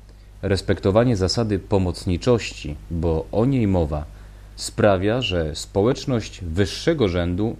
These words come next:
nie powinna ingerować w wewnętrzne sprawy społeczności niższego rzędu,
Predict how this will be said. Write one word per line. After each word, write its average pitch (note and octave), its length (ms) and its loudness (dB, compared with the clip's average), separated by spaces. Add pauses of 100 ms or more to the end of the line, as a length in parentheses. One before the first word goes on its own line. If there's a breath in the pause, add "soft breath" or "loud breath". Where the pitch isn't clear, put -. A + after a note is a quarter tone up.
nie G#2 220 6
powinna D3+ 480 0
ingerować A2 600 2
w D#2+ 80 -4
wewnętrzne G#2 680 0
sprawy A#2 440 0
społeczności G#2+ 760 -2
niższego G#2 540 0
rzędu, D#2+ 380 0